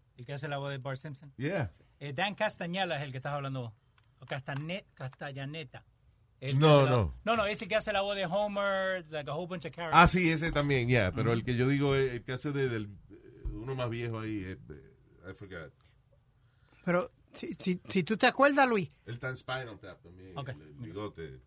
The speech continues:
Speaker 3: Una persona, si vamos a ver, fue una persona que hacía todas las voces de los Looney Tunes, Mel Blanc, que hacía todas las voces de Bugs Bunny, de, eh, Elmer Fudd, de todo.
Speaker 2: Yeah.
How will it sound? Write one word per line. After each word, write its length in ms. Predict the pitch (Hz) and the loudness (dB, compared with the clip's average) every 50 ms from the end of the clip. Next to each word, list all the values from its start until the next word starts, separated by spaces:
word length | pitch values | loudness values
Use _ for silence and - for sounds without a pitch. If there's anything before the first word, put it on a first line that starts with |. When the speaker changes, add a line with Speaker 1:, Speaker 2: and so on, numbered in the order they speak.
| _ _ _ _ _ _ _ - | _ _ _ _ _ _ _ -4
Speaker 3:
Una 240 | - 180 220 285 285 | 0 4 6 6 6
persona, 420 | - 330 302 - - 269 269 247 214 | 4 4 0 4 4 4 4 4 2
si 140 | - - 220 | 2 -2 2
vamos 220 | 202 233 254 277 277 | 4 4 6 8 6
a 40 | 294 | 6
ver, 80 | 311 - | 4 2
fue 180 | - - 277 285 | 2 4 4 4
una 300 | 285 254 294 320 349 311 | 4 4 4 4 4 6
persona 400 | - 311 233 - 294 311 311 294 | 4 2 2 4 4 6 6 6
que 100 | - 254 | 4 2
hacía 240 | 202 - - 269 247 | -2 2 2 2 4
todas 140 | - 262 254 | 6 6 6
las 100 | 254 214 | 6 6
voces 320 | 208 254 247 - 262 254 | 6 4 4 4 2 0
de 180 | 202 233 233 233 | 4 4 6 6
los 120 | 220 214 | 6 6
Looney 280 | 202 208 285 349 403 359 | 6 6 6 6 4 4
Tunes, 280 | - 254 254 233 - - - _ | 2 2 2 0 0 -4 -12 _
Mel 200 | - 190 208 269 220 | 4 8 8 8 10
Blanc, 320 | 247 302 349 392 339 - - _ _ _ _ _ - | 8 6 6 6 4 -2 -10 _ _ _ _ _ 0
que 100 | - 220 | 4 4
hacía 300 | 190 - - 254 254 - | 4 6 6 4 4 6
todas 160 | - 269 285 | 6 6 8
las 100 | 277 247 | 8 6
voces 280 | 214 269 262 - 247 202 | 4 2 0 0 0 -2
de 0 | |
Bugs 320 | 165 214 247 247 - - | 2 4 4 4 2 -2
Bunny, 380 | 202 196 226 240 233 233 226 - - _ _ _ _ | 0 4 4 4 4 4 -2 -4 -8 _ _ _ _
de, 840 | - 170 170 226 226 220 220 220 214 214 214 214 214 208 208 202 202 202 | -10 0 4 6 6 8 8 6 6 6 6 4 4 4 4 2 2 0
eh, 100 | - - - 117 120 - - - | -2 -4 -10 -14 -14 -14 -8 0
Elmer 340 | 226 240 254 254 247 247 220 | 4 6 6 8 8 6 4
Fudd, 460 | - - - 247 247 247 247 233 185 - - _ _ _ - | 4 4 6 8 10 10 8 8 4 -4 -16 _ _ _ -10
de 180 | - 185 226 214 | 0 2 2 2
todo. 320 | - - 254 339 427 - - _ _ _ - | 4 6 6 6 6 6 2 _ _ _ -12
Speaker 2:
Yeah. 320 | - 104 107 98 82 69 | -8 -6 -6 -6 -6 -10